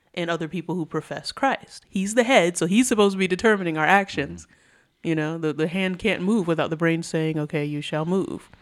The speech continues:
Speaker 1: right? So we should be in alignment with him. He has a body. This is what we're sup-, this is the way that we're supposed to behave. But when there is paralysis <laughs> or where there is, uh, a, a, a distinction, some ki-, something that, that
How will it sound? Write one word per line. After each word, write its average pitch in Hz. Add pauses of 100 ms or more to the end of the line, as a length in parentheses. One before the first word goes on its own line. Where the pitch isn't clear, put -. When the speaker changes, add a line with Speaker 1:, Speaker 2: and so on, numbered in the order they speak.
(180)
Speaker 1:
right? 147 (400)
So 151 (240)
we 185
should 190
be 190
in 180
alignment 175
with 226
him. 156
He 170
has 170
a 170
body. 151
This 160
is 160
what 156
we're 156
sup-, 151
this 170
is 165
the 160
way 160
that 156
we're 151
supposed 147
to 151
behave. 160 (440)
But 185
when 190
there 202
is 180
paralysis 190 (360)
<laughs> -
or 185
where 180
there 190
is, 170 (440)
uh, 165
a, 165 (280)
a, 165
a 160
distinction, 175
some 233
ki-, -
something 220
that, 170
that 156